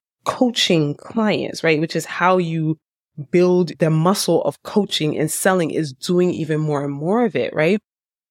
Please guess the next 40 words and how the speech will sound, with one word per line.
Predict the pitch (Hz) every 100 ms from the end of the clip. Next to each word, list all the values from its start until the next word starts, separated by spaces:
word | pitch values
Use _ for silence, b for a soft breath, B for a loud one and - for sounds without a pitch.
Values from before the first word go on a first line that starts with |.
| -
So | -
what | 190 151 190 -
I | 208
want | 302 -
you | 208
to | 196
think | - 208 175
about | 156 143 131
doing | 220 269 240 175
is, | 160 - 160
instead | - 165 - - 220 277
of | - 151
just | - 175 - -
learning | 160 143 165 202 233 202
and |
implementing | 180 180 190 160 151
what | 147
someone | - 185 165
else | 190 -
taught | 165
you | 151
to | 151
do, | 139 139 -
I | 220 349
want | 247 190
you | - 165 254
to | 240
think | - 170
about | 156 143 -
coaching | - - 233 - 214 214
and | - 165
developing | 147 175 220 - 156 135
your | 143 185
intellectual | - 185 175 160 151
property | 135 - 190 175 139 131 -
based | 180 202
off | - 165 156
of | 135
your | 139 143 143
story, | - - 135 90 - -